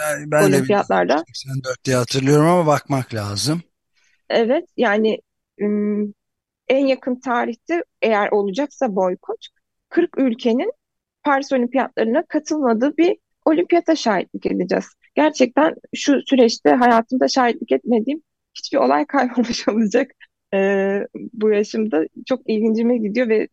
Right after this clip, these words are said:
Speaker 2: şeyle takip ediyorum, merakla takip ediyorum. Bir de boykotlu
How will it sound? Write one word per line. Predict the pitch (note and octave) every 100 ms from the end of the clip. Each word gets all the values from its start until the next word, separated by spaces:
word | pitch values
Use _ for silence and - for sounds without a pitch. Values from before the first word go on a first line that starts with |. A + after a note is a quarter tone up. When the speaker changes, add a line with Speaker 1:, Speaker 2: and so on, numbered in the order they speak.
| A3
Speaker 2:
şeyle | A3+ A3+ G#3+
takip | A#3 G#3+ A#3 G#3
ediyorum, | F#3+ F#3 F#3 - G#3+
merakla | G#3 G#3+ G#3 G3
takip | G3+ G3+ G3+ G3
ediyorum. | F#3 F#3 G#3 D#4+ _ _ _ _ A3
Bir | A#3
de | A3
boykotlu | A3 A3 A3 A#3 -